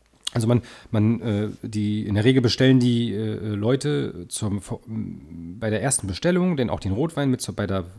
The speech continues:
bevor die Vorspeise überhaupt kam, dann schon den Rotwein mit und, äh,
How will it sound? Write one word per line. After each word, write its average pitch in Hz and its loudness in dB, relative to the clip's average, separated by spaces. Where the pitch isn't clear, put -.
bevor 101 -4
die 95 0
Vorspeise 107 -4
überhaupt 90 -4
kam, 135 0
dann 90 -14
schon 90 -8
den 85 -2
Rotwein 143 0
mit 135 0
und, 101 -2
äh, 95 -2